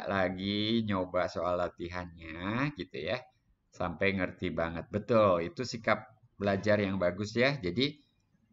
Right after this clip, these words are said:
sekali aja tuh belum tentu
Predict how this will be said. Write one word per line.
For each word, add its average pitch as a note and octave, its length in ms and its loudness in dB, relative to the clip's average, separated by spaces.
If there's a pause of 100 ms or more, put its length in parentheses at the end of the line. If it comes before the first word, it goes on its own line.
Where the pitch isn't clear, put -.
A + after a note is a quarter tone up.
(140)
sekali A#2 800 2
aja G#2+ 320 2
tuh D3+ 480 0 (600)
belum A2+ 400 2
tentu A2 560 2